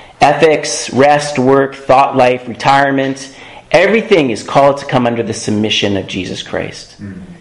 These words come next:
Speaker 1: And in these days, we're pressing into the presence of the Lord in, at Trinity Baptist. And you know what? I feel like this is our call. Uh, we are too afraid of our, our lives being lost.
Speaker 2: Yeah.
Speaker 1: We love our life way too much
Speaker 2: Yeah.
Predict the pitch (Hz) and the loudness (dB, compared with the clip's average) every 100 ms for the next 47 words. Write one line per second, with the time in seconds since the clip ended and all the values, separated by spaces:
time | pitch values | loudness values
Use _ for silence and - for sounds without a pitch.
0 | - 117 131 139 165 160 147 139 135 131 | -4 0 2 2 0 2 0 0 -2 -4
1 | - - - - 160 180 160 - 143 127 | -6 -18 -4 0 2 2 2 0 -2 -2
2 | - 131 147 139 127 117 104 101 131 147 | 0 0 0 -2 -2 0 0 2 2 0
3 | 143 123 104 - - _ _ - 110 98 | -2 -6 -8 -14 -20 _ _ 0 0 2
4 | - 143 135 123 120 139 131 135 143 160 | 0 0 2 0 0 -2 -4 -2 2 2
5 | 147 - 156 156 139 113 151 156 139 120 | 2 0 0 2 2 0 -4 -2 2 2
6 | 120 - 113 110 101 - - - - - | 2 -2 -2 0 -4 -10 -16 -20 -20 -20
7 | - - - - - - 123 131 139 180 | -18 -18 -20 -20 -12 0 2 2 0 0
8 | 185 143 120 - - - 160 170 160 - | 0 0 -2 -10 -10 -2 0 2 0 0
9 | 135 127 123 110 107 - - 107 104 104 | 0 2 0 -2 -4 -6 -4 -2 0 0
10 | 101 104 - 104 95 57 55 - - - | -2 -6 -8 -6 -4 -2 -4 -6 -14 -16
11 | - - - - - 143 135 127 123 104 | -12 -12 -12 -10 0 2 4 2 0 -2
12 | 95 - 101 110 113 113 120 98 - - | -4 -6 -4 -2 -2 -4 -6 -6 -6 -8
13 | - | -10